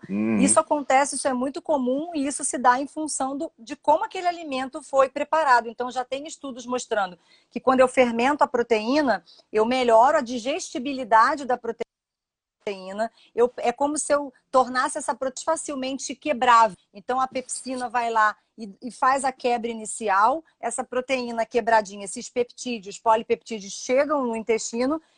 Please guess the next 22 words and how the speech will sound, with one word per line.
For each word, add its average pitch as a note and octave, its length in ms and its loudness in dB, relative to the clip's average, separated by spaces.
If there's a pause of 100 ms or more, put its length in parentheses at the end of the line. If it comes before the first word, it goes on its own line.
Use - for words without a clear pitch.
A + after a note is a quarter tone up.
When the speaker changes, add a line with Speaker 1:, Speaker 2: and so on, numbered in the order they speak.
(160)
Speaker 2:
e C4 100 0
a C4+ 120 6
sinalização B3+ 800 0
pro B3 180 -6
pâncreas A#3 520 0
jogar A3 340 6
lá G3+ 180 4
as G3+ 140 -8
outras A3 340 -8
proteínas A3+ 640 -4
e A3+ 60 -2
as G#3+ 100 -4
próprias D4 340 -6
proteínas A3+ 600 -6
do, G3 260 -12 (160)
da G3+ 140 4
borda G3+ 380 4
em A3+ 80 -8
escova B3+ 420 -2
vão D4 180 -2
dar D4+ 120 0
Speaker 1:
As D#4+ 60 -6